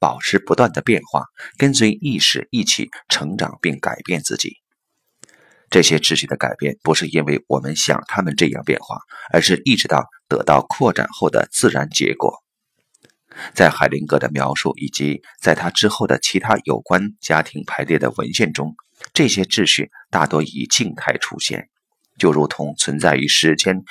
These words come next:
与变化之外的金科玉律。无论是在文字表述上，还是在实际应用当中，这都主要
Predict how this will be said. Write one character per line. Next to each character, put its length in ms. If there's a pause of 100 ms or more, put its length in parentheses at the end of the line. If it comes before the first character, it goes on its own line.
(160)
与 200
变 260
化 180
之 180
外 200
的 120
金 200
科 200
玉 240
律。 220 (1120)
无 100
论 140
是 160
在 120
文 240
字 180
表 240
述 180
上， 240 (260)
还 160
是 140
在 160
实 240
际 140
应 240
用 140
当 180
中， 240 (340)
这 100
都 140
主 220
要 200